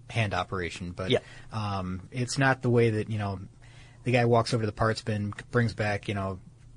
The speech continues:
Speaker 1: eight pistons with him or twelve pistons with him, and then,
Speaker 2: Right.
Speaker 1: uh, you know, assembles the entire, you know, you know what I mean. It's, it's just
Speaker 2: Yeah.
Speaker 1: not grabbing each part,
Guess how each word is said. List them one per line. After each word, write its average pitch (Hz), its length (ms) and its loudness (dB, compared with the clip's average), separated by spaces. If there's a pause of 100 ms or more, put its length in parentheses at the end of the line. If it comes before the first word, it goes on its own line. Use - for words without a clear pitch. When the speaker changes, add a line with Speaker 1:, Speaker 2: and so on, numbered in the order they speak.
(180)
Speaker 1:
eight 113 200 -2
pistons - 420 -6
with 90 120 -8
him 87 120 -8
or 92 60 -6
twelve 117 360 2
pistons - 420 -6
with 90 120 -6
him, 90 180 -8
and 98 100 -8
then, 110 180 -2
Speaker 2:
Right. 104 160 0
Speaker 1:
uh, - 40 0
you 107 100 -2
know, 113 80 0
assembles 127 440 6
the 113 100 2
entire, 104 280 0
you 113 140 2
know, 156 80 12
you 196 180 8
know 185 60 8
what 127 80 10
I 98 40 2
mean. 95 200 -2
It's, 117 220 -2
it's 156 240 4
just 120 180 6
Speaker 2:
Yeah. 170 80 8
Speaker 1:
not 156 140 6
grabbing 135 380 8
each 131 220 -2
part, 123 300 8